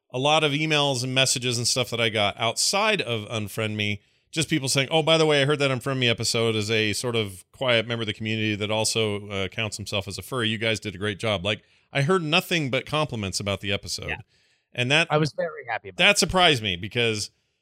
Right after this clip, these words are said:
Speaker 1: I, I admittedly, maybe that's why, but I admittedly fumble into this one with very, very little knowledge and, and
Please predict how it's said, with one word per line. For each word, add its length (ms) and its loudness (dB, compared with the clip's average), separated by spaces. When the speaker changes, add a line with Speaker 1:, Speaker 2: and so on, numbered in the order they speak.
Speaker 1:
I, 500 0
I 40 0
admittedly, 760 2
maybe 260 2
that's 220 2
why, 320 2
but 140 0
I 140 4
admittedly 460 0
fumble 380 0
into 160 0
this 200 -4
one 180 -2
with 120 -2
very, 460 2
very 280 0
little 220 -4
knowledge 520 -8
and, 380 -8
and 300 -12